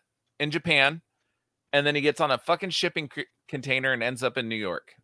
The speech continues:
Just do that. You don't have to change anything. Make him a pet of Yoshi, and he, Yoshi dies, and he lives a few years on the streets and makes friends with cockroaches. Then he gets on a boat and ends up in New York.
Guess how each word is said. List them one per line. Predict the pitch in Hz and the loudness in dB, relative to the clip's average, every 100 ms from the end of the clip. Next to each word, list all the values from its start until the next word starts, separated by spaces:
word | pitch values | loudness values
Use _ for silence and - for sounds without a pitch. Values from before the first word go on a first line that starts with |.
| _ | _
Just | - 120 | -14 -4
do | 147 | 2
that. | 123 95 - - _ _ _ _ _ _ _ _ _ | 4 2 -2 -20 _ _ _ _ _ _ _ _ _
You | 143 | 2
don't | 170 | 4
have | 175 | 4
to | 135 | 0
change | - 160 151 - _ - | -6 -6 -4 -8 _ -6
anything. | 151 135 - 87 104 - - - _ | -6 -6 -8 -12 -14 -20 -20 -20 _
Make | 131 - | -6 -4
him | 135 | -4
a | 120 - | -4 4
pet | 196 - _ _ _ _ _ | 4 4 _ _ _ _ _
of | 131 120 | -2 0
Yoshi, | 147 180 - 214 220 _ - _ _ _ _ _ _ - | 2 2 0 -6 -8 _ -20 _ _ _ _ _ _ -2
and | 131 | -2
he, | 127 135 131 131 131 127 127 _ _ _ _ _ - | 0 -2 -2 -2 -4 -6 -8 _ _ _ _ _ -4
Yoshi | 135 151 - | 0 0 0
dies, | 127 139 156 185 170 | 4 8 8 8 2
and | 139 | -6
he | |
lives | 131 139 143 | -2 0 -2
a | 151 | -6
few | - 147 | -8 -8
years | 147 160 | -4 -4
on | 156 | -4
the | 120 | -6
streets | - 160 170 196 - | -6 -2 -4 -4 -10
and | 135 117 | -8 -4
makes | 123 - | -6 -4
friends | 156 147 | -4 -4
with | 127 | -6
cockroaches. | - 156 - 180 - 196 - _ _ - - _ - | -2 -2 -2 -6 -4 -6 -6 _ _ -20 -20 _ -4
Then | 143 | 2
he | |
gets | 156 170 | 2 4
on | 151 | 2
a | |
boat | 127 160 208 - _ | 8 8 8 4 _
and | 135 | -4
ends | 139 143 | -4 -4
up | 147 | -8
in | 143 | -6
New | 127 | -4
York. | 113 87 | -4 -4